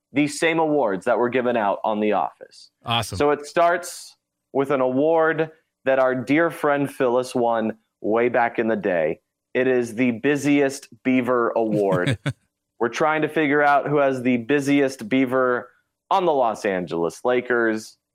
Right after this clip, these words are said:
Speaker 1: If you remember, if you are an Office fan, this award was misspelled as the bushiest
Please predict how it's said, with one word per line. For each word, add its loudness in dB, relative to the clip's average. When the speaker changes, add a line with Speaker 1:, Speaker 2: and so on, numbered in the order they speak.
Speaker 1:
If -10
you 2
remember, 0
if -2
you 2
are 2
an -2
Office -2
fan, 0
this -2
award 0
was -2
misspelled 0
as -2
the 0
bushiest 0